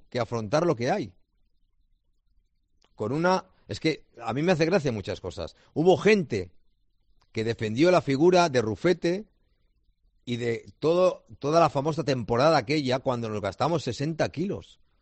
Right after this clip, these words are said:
Sesenta millones en fichar. Sesenta millones. Este año nos hemos gastado cuatro y pico. Mal gastados.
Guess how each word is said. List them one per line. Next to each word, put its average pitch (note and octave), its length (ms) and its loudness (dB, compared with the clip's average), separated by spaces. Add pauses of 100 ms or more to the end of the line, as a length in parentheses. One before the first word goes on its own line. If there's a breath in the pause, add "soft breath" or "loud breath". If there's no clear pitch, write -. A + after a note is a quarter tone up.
(400)
Sesenta E3 640 -2
millones D3+ 380 -2
en D3+ 100 -2
fichar. C#3 480 -6 (460)
Sesenta D#3+ 640 -4
millones. C3 580 -8 (440)
Este B2 260 -4
año E3 160 0
nos D#3 100 -2
hemos D#3 180 -4
gastado D#3 360 -2
cuatro D3+ 320 0
y - 20 0
pico. C#3+ 420 -8 (1500)
Mal C#3+ 300 2
gastados. G2+ 600 -2